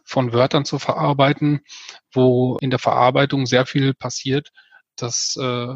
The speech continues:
auch Entwickler noch nicht, äh, ganz verstehen, weshalb man da eben auch vom Blackbox-Verfahren spricht. Generell kann man eben sagen, dass diese Methoden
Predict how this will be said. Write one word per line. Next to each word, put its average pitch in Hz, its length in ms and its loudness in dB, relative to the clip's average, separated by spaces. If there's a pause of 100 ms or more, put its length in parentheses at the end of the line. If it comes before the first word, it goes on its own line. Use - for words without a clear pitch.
(120)
auch - 380 -4
Entwickler 139 540 0
noch 139 220 -6
nicht, 143 280 -4
äh, 135 380 4
ganz 139 240 0
verstehen, 143 640 4
weshalb 131 240 -4
man 131 140 -2
da 127 100 0
eben 139 180 -6
auch 131 120 -6
vom 127 180 -8
Blackbox-Verfahren 135 920 -4 (340)
spricht. - 560 -2 (1120)
Generell 135 520 4
kann 143 140 -2
man 139 120 0
eben 139 180 0
sagen, 123 240 4
dass 135 140 -2
diese 131 680 0
Methoden 143 800 -4